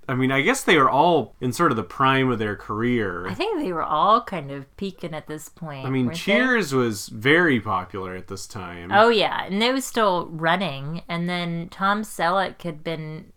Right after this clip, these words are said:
Speaker 2: had he finished up Magnum P I by this time?
Speaker 1: Um, it was just ending. That ran from nineteen eighty to eighty-eight. I've, you know, to be honest, I've never seen an episode of Magnum P I, but I know it
Speaker 2: <laughs>
Speaker 1: was huge at the time.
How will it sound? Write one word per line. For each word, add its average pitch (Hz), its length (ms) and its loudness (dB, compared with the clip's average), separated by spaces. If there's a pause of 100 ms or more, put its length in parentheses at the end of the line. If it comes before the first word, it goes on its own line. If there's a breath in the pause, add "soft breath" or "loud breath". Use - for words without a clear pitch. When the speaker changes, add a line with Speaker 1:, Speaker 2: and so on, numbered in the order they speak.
(240)
Speaker 2:
had 202 160 -2
he 233 80 -2
finished 233 360 -6
up 262 160 -2
Magnum 262 400 2
P 269 160 -2
I 254 160 2
by 254 160 -2
this 254 180 -6
time? 254 500 -8 (280)
Speaker 1:
Um, 170 460 4
it 196 80 4
was 202 220 0
just 175 440 0
ending. 104 600 -2
That 131 260 -2
ran 143 300 0
from 110 560 0
nineteen 127 560 0
eighty 120 500 0
to 107 380 -4
eighty-eight. 101 800 -2 (240)
I've, 277 340 2
you 170 140 4
know, 180 180 6
to 170 120 -4
be 185 140 2
honest, 165 280 10
I've 139 160 0
never 139 300 2
seen 135 320 0
an 131 100 0
episode 135 540 -2
of 127 80 -4
Magnum 135 420 -2
P 143 220 0
I, 135 240 2
but 131 100 0
I 131 140 4
know 170 320 4
it 139 120 2
Speaker 2:
<laughs> - 0 -
Speaker 1:
was 117 220 0
huge 107 760 0
at 117 140 -4
the 104 80 -10
time. 101 560 -8